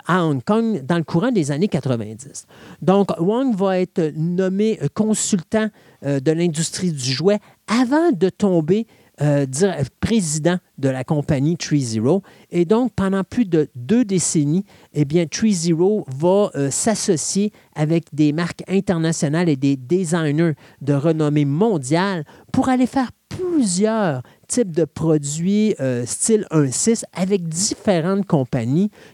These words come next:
que ce soit les Transformers avec Hasbro, que ce soit, euh, des figurines basées sur l'univers de, euh, Tsubu, euh, Raya,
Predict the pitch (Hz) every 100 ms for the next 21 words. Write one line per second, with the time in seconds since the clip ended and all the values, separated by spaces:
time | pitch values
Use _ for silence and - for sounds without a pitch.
0 | - 175 175 143 190 175 170 143 147 -
1 | 180 156 - 160 143 156 156 131 120 113
2 | - 139 143 147 180 214 214 - - -
3 | 196 - 185 - - 185 185 190 175 143
4 | 143 139 135 131 127 151 156 170 147 160
5 | 180 143 151 143 131 165 160 - - -
6 | 170 151 185 175 147 170 180 160 135 123
7 | 156 - 127 - 208 160 170 196 - 139
8 | 127 156 156 160